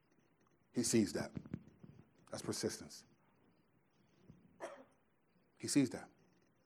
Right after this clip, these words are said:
Because it's hard. It's not passive. Maturity is not inevitable. It's not.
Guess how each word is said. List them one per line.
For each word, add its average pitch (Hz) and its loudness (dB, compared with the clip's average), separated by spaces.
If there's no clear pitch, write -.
Because 120 0
it's 120 -2
hard. 127 2
It's - -4
not 135 4
passive. - 0
Maturity 180 6
is 113 8
not 135 6
inevitable. 113 0
It's 107 -2
not. 107 0